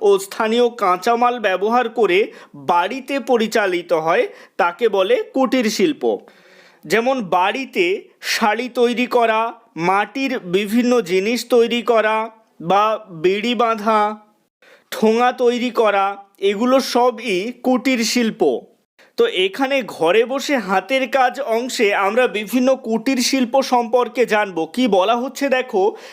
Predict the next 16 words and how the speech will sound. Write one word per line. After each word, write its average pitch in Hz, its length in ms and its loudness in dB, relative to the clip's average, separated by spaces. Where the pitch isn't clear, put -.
স্যার 226 340 0
বললেন, 226 560 -2
"আমাদের 214 640 2
রাজ্যে 202 680 0
এরকম 233 540 0
বহু 170 400 2
মানুষ 285 360 -2
আছেন 226 500 0
যারা 214 320 2
ঘরে 175 500 0
বসে 269 340 -2
ছোট 233 280 -2
ছোট 269 260 -2
শিল্পকে 262 560 0
বাঁচিয়ে 247 440 0
রেখেছেন।" 247 640 0